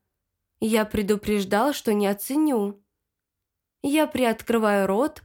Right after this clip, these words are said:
поднимаю голову. Во рту пересыхает, когда я встречаюсь взглядами с Яром. Глаза у него дикие,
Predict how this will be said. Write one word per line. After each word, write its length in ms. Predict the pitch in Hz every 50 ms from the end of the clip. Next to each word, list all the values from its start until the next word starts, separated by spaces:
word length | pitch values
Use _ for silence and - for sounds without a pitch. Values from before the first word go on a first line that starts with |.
| _
поднимаю 520 | - 262 208 226 220 220 214 208 214 226 220
голову. 680 | - 302 330 330 277 254 214 190 190 190 190 196 - _ _ _ _ _ _ _ _ _
Во 180 | 233 226 214 208
рту 260 | 214 214 - 262 233
пересыхает, 1000 | 233 233 220 214 196 - - 196 - - - 208 220 262 302 294 240 214 - - _ _ _ _ _ _
когда 280 | - 294 277 262 262 269
я 200 | 262 247 240 226
встречаюсь 640 | - - - 208 208 - - - 240 247 233 214 190
взглядами 580 | - - 196 196 202 233 240 226 233 214 208
с 140 | 196 - -
Яром. 560 | - 262 285 302 302 285 240 196 185 190 196 - _ _ _ _ _ _ _ _ _ _ _ _ _ _
Глаза 640 | 196 214 - 240 233 226 220 208 220 220 214 233
у 60 | 233 214
него 240 | 208 208 190 196
дикие, 800 | 196 180 - - 208 240 277 262 - - 220 202 196 185 202 -